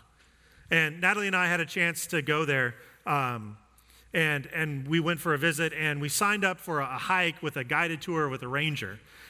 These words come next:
And it was early in the morning. We were the only ones that showed up. And, and for me, the kind of geek that I am, that was amazing.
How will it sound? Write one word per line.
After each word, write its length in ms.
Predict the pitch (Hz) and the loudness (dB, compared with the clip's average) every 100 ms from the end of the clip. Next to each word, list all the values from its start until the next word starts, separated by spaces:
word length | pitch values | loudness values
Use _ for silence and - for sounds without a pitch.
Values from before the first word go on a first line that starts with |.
| - | -2
And 80 | 170 | 0
it 60 | |
was 120 | 170 170 | 0 2
early 300 | 214 294 262 | 4 4 0
in 80 | |
the 60 | 233 | -2
morning. 360 | 180 170 180 175 | 0 0 0 2
We 120 | 185 | 2
were 120 | 175 | 2
the 120 | 156 | -2
only 320 | - 208 247 | -2 0 0
ones 480 | 220 180 175 175 160 | 2 2 2 -2 -6
that 160 | 165 147 | -8 -4
showed 240 | - 143 | -2 0
up. 160 | 123 117 - - - - | -2 -6 -14 -20 -20 -2
And, 260 | 170 160 165 | 0 0 -2
and 120 | 190 | -6
for 120 | - 196 | 0 0
me, 340 | 220 247 240 | 4 4 4
the 140 | 180 | 2
kind 180 | 180 196 | 0 2
of 120 | 160 | 0
geek 260 | 120 196 208 | 0 -2 0
that 100 | 214 | 2
I 140 | 185 | 2
am, 380 | 175 160 156 151 - - - | 4 2 2 0 -8 -20 2
that 280 | 175 180 156 | 2 2 -2
was 180 | 151 | -6
amazing. 640 | 151 143 135 131 107 92 | -4 -4 -4 -6 -10 -14